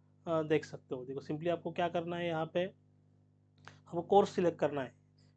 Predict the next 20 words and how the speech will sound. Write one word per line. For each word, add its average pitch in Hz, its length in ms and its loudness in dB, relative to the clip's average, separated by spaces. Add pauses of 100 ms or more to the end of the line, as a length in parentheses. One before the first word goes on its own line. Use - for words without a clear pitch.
(120)
जो 180 280 4
जिस, 185 380 -4
जो 208 380 8
जिस 196 240 0
किसी 180 220 -2
भी 220 60 2
ब्रांच 190 260 2
का 202 80 2
आपको 190 160 0
टाइम 185 220 0
टेबल 185 200 2
देखना 180 260 0
है, 151 100 -4
यहाँ 139 140 -4
पे 156 100 -6
आप 160 100 -2
सिलेक्ट 156 360 -4
कर 156 140 0
सकते - 340 -12
हो। 120 140 -10